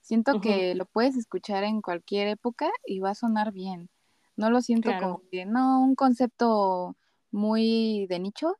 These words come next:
Speaker 1: la verdad no. Entonces, si, si les gusta ahí cosas variadas,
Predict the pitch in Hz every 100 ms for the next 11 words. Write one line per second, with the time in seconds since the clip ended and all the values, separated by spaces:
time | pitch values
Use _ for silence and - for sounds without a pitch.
0 | _ 190 185 185 202 190 180 _ _ _
1 | _ 190 185 196 226 214 190 180 190 -
2 | - 214 214 196 208 202 226 262 285 269
3 | 254 254 247 226 247 262 240 196 202 240
4 | 359 -